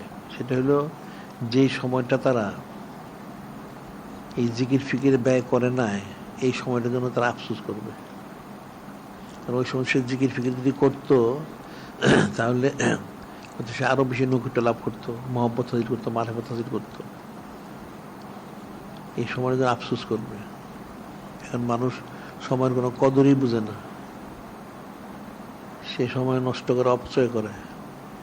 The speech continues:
এখন আল্লাহ কোন বলছে, "ইন্নাল মুবাজ্জিরিনা কানু ইখওয়ান শায়াতিন।"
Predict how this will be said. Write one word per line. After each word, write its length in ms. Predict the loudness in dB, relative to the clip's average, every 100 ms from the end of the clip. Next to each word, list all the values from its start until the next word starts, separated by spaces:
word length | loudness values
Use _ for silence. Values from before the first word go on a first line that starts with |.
| -16 -16 -16 -14 -14 -14 -14 -14 -12 -8
এখন 140 | -2
আল্লাহ 220 | -2 -2 -4 -6
কোন 100 | -4
বলছে, 280 | -2 -2 -2
"ইন্নাল 380 | -2 -2 0 0
মুবাজ্জিরিনা 720 | 2 4 4 4 2 4 2 0 0
কানু 320 | 2 4 0
ইখওয়ান 260 | 2 0 0 -8 -12 -6
শায়াতিন।" 460 | 0 0 0 -2 -2